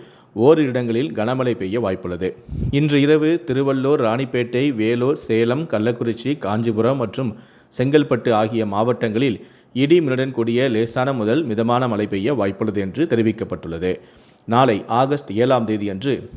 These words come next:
வட தமிழகத்தில் அநேக இடங்களிலும், புதுச்சேரி மற்றும் காரைக்கால் பகுதிகளிலும், தென் தமிழகத்தில் ஒரு சில இடங்களிலும் நாளை இடி மின்னுடன் கூடிய லேசான முதல் மிதமான மழை பெய்யக்கூடும். கோயம்புத்தூர் மாவட்டத்தின் மலைப்பகுதிகள்,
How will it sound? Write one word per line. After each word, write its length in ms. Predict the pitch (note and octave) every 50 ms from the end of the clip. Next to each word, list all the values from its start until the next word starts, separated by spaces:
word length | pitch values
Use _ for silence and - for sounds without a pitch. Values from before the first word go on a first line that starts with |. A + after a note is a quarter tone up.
| - -
வட 220 | G2 A2 B2 E3 E3+
தமிழகத்தில் 640 | - C#3 C#3 C3+ C3 B2+ A#2+ B2+ A2+ - B2+ C3+ C3
அநேக 320 | G#2 G2+ A2 B2+ C3+ C#3+
இடங்களிலும், 560 | B2 A2 G#2 A#2 A2 G#2+ G#2 G2+ G#2 B2 A#2 F#2 - -
புதுச்சேரி 460 | - C3+ C3+ D#3 D3+ - D#3 C#3+ C#3+
மற்றும் 320 | C3+ B2+ A#2 - B2+ A#2+ A#2+
காரைக்கால் 560 | - G#2 G#2+ A#2 B2+ A#2+ - A#2+ A#2+ A#2 G#2
பகுதிகளிலும், 580 | - G2+ G#2 G#2 A2 G2+ G2+ G2+ G2 A2 D3 G3+ - - - - - _ _
தென் 240 | - C3 C#3+ F3 F3
தமிழகத்தில் 640 | E3+ C#3 C3+ C3+ C3 B2+ A#2+ B2 A#2 - B2+ B2 A#2
ஒரு 220 | G2+ G#2 A2 C#3
சில 180 | C3 C#3+ B2+ A#2+
இடங்களிலும் 560 | G#2 G2 A2+ G#2+ G#2 G2+ G#2 B2 D3 B2 F#2+ - - - - - _
நாளை 340 | - A2+ B2 C3+ C#3+ D3 D#3 D#3 -
இடி 220 | A2 B2+ C3 D3+ D#3
மின்னுடன் 320 | C#3+ B2 A#2 B2 B2+ C3+
கூடிய 400 | - - A2+ G#2+ A2 A2+ B2 C3+
லேசான 460 | A#2 G2 A2+ A#2+ A#2+ - C3+ C3 C#3
முதல் 340 | C3 A2+ G#2 G#2+ A#2+ D3+ E3+
மிதமான 420 | C#3+ G#2+ G#2+ A2+ A2+ A#2+ C3 C3+ C3
மழை 240 | A#2 G2 G2+ C3+ D#3
பெய்யக்கூடும். 560 | - G#2 G2+ G2 F#2 F#2+ - F#2 F#2+ F#2+ F2 - - - _ _ _ _ _ -
கோயம்புத்தூர் 480 | - C3 C#3 D3+ D#3 D#3+ D#3 E3 D#3 D3
மாவட்டத்தின் 640 | C3 B2 A#2+ B2 B2 A#2+ B2 A#2 A#2+ B2 B2 B2 A2
மலைப்பகுதிகள், 720 | G#2+ G#2+ A#2+ A#2 A2+ - G#2+ G#2 G2 G#2 G2+ A#2+ C3+ D3+